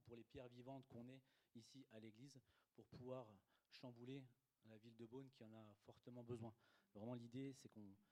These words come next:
qu'on se serve de tout ça dans la reconnaissance pour avancer encore plus loin. C'est pas juste d'emmagasiner, emmagasiner des victoires et puis de, de s'arrêter là, comme les neuf autres lépreux. C'est vraiment de,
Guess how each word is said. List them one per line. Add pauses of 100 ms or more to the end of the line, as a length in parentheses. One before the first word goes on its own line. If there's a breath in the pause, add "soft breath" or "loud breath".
(200 loud breath)
qu'on
se
serve
de
tout
ça (140)
dans
la
reconnaissance
pour
avancer
encore
plus
loin. (300 loud breath)
C'est
pas
juste
d'emmagasiner,
emmagasiner
des
victoires (540 loud breath)
et
puis
de,
de
s'arrêter
là, (280)
comme
les
neuf
autres
lépreux. (260 loud breath)
C'est
vraiment
de,